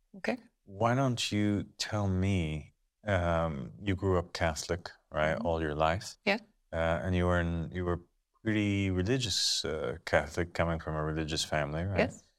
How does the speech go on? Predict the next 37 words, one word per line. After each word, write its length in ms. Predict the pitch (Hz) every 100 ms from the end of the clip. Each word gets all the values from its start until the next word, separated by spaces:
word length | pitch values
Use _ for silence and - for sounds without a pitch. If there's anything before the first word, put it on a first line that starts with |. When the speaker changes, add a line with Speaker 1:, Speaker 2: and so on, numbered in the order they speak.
| _ _
Speaker 2:
So 300 | - 98 95
tell 260 | - 127 123
me, 160 | 120
what 360 | 101 95 117 113
was 280 | 120 107 98
the, 400 | 98 95 85 64
the 140 | 85
concept 560 | 82 98 95 92 87 -
of 80 | 76
the 100 | 73
Antichrist 800 | 80 82 82 80 85 85 80 -
for 140 | -
you? 300 | 80 80 76
Like, 240 | 71 73
how 180 | - 87
often 300 | 85 85 87
did 180 | 80 73
you 60 | 78
hear 160 | 85
about 240 | 82 73 73
it? 80 |
Was 140 | 80 78
it 40 |
a 20 |
big 420 | 73 78 87 85 -
part 240 | - 87
of 100 | 85
your 120 | 85 76
faith? 420 | - 87 98 - - _ _ -
Was 140 | 80
it 80 | 76
not 240 | 78 82
so 120 | - 90
much 280 | 87 82
a 20 | 82
big 260 | 87 -
part? 300 | - 90 90